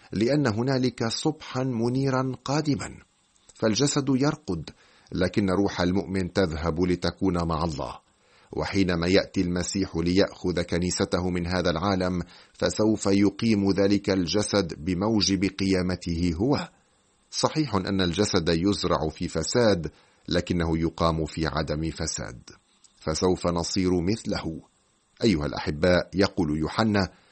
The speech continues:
"الآن نحن أولاد الله، ولم يظهر بعد ماذا سنكون، ولكن نعلم أنه إذا أظهر نكون مثله، لأننا سنراه كما هو".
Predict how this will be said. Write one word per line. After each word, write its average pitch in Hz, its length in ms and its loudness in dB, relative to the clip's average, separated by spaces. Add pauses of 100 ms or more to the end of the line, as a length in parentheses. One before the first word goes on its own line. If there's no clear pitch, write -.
(300)
"الآن 123 640 4
نحن 113 260 -2
أولاد 107 500 2
الله، 117 380 0 (380)
ولم 113 360 4
يظهر 123 380 4
بعد 131 400 0
ماذا 135 340 0
سنكون، 139 800 -2 (360)
ولكن 92 440 2
نعلم 87 380 2
أنه 90 380 -2
إذا 82 300 -2
أظهر 113 540 2
نكون 151 560 2
مثله، 85 560 -2 (320)
لأننا 90 540 0
سنراه 80 680 0
كما 71 260 -4
هو". 58 200 -8